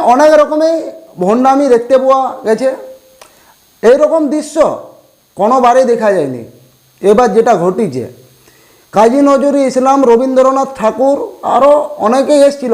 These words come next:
ভণ্ডামি মারাতে, সাজানো হয়েছিল। এমনকি একজনকে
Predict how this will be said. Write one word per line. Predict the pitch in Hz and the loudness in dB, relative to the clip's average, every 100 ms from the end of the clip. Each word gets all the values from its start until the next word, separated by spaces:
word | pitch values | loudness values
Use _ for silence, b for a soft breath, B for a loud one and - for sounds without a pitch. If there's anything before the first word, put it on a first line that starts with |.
| 190 | -2
ভণ্ডামি | 196 226 226 196 | -2 -2 0 0
মারাতে, | 175 170 170 240 - - _ _ - | -2 -2 -2 -4 -6 -16 _ _ -4
সাজানো | 170 226 240 | 0 0 0
হয়েছিল। | 190 156 185 226 B B B 208 | 0 0 -2 -2 B B B 0
এমনকি | 254 277 294 302 - B B B - | 0 0 -2 -4 -6 B B B 0
একজনকে | 208 247 285 294 | 0 2 0 0